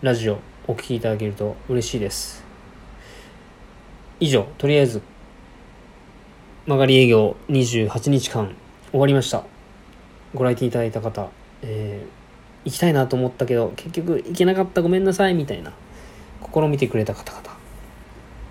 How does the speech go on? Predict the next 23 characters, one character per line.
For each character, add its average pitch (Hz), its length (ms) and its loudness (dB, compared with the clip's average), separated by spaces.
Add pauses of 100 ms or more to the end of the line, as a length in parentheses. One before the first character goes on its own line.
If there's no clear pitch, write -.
(1500)
え 104 300 -2 (720)
ー、 135 40 -4
お - 20 0
店 117 260 0
を 107 300 2
貸 - 180 -6
し - 40 -8
て 120 60 0
い 110 60 2
た 107 120 0
だ 107 60 2
い 104 60 -2
た 104 200 -8 (140)
カ 120 140 -4
ゼ 113 60 0
ル 101 80 -2
さ - 100 -14
ん、 - 20 -20 (1160)
本 123 160 2
当 117 80 0
に 110 260 -2
関 131 220 0
係 107 360 0